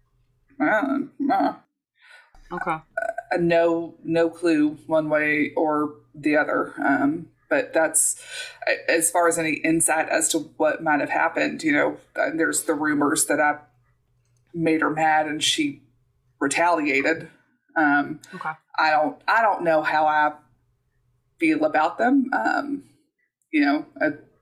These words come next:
Speaker 2: Mm-hmm.
Speaker 1: maybe, maybe lightning just hit the Duck. <laughs>
Speaker 2: Could be. Um, it's happened before. And he, he, he nods and goes, "All right, um,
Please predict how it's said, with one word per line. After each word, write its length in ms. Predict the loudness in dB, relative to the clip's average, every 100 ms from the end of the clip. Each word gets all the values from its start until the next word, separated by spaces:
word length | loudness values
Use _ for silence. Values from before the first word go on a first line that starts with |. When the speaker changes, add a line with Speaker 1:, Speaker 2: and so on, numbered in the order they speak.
| -20 _
Speaker 2:
Mm-hmm. 100 | -2 2
Speaker 1:
maybe, 320 | 2 2 0 0
maybe 280 | 0 0
lightning 380 | 2 2 0 -4
just 260 | -2 0 0
hit 200 | -2 -4
the 60 | 0
Duck. 380 | 0 0 -2 -4 -4 -10 -12 -12 -18
<laughs> 600 | _ _ _ _ -20 -12 -2
Speaker 2:
Could 160 | 0
be. 240 | 0 -2 _ _ _ -4
Um, 440 | 0 2 0 -4 -6
it's 160 | -2
happened 300 | 0 0 0
before. 420 | -4 0 0 0 _ _ _ _ _ -6
And 100 | -2
he, 320 | 0 2 0
he, 380 | 2 2 2 0 0
he 140 | 0
nods 300 | 2 2 0 -2
and 40 |
goes, 140 | -4
"All 120 | 0 0
right, 180 | -2 -4
um, 480 | -2 0 0 -2